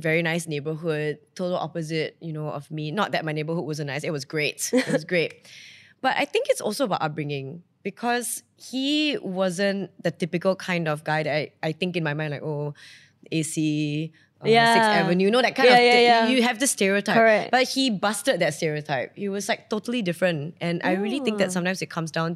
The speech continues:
Speaker 1: to also how the family taught their kids, I
Speaker 2: Mm.
Speaker 1: guess, growing up, you know, um, how you should treat people, get to know people,
Speaker 2: Yeah.
Speaker 1: but, uh,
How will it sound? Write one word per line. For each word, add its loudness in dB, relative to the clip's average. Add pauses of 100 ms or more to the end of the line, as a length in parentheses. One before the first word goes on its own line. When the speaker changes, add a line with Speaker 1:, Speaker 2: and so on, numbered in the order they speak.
Speaker 1:
to -4 (340)
also 0
how 0
the -2
family -4 (440)
taught -4 (220)
their -4
kids, 2
I 4
Speaker 2:
Mm. 4
Speaker 1:
guess, 2
growing -2
up, -2
you -4
know, -4 (360)
um, -4
how -6
you -2
should -6
treat -4
people, -2
get -12
to -10
know -6
people, 0
Speaker 2:
Yeah. 0
Speaker 1:
but, -6
uh, -4